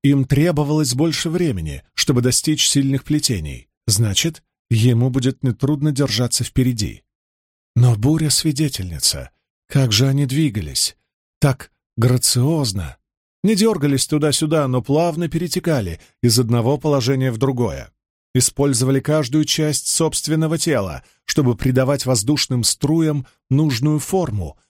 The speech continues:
и управлять своим полётом. Даже убийца в белом не был таким изящным, как эти воплощения ветра. Каладин объявил небеса своей вотчиной, но буря свидетельница.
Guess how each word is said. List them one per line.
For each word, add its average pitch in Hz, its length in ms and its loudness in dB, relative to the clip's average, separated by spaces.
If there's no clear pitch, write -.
и 139 60 6
управлять 131 500 0
своим 117 340 -2
полётом. 95 600 -4
Даже 117 340 4
убийца 117 420 2
в 107 80 -4
белом 98 440 -2
не 120 240 4
был 104 160 -4
таким 113 440 -2
изящным, 104 600 -2
как 143 240 2
эти 151 180 0
воплощения 110 800 0
ветра. 78 560 -6
Каладин 185 560 2
объявил 165 380 0
небеса 156 380 0
своей 143 420 0
вотчиной, 82 680 -4
но 123 160 4
буря 156 280 0
свидетельница. 76 960 -4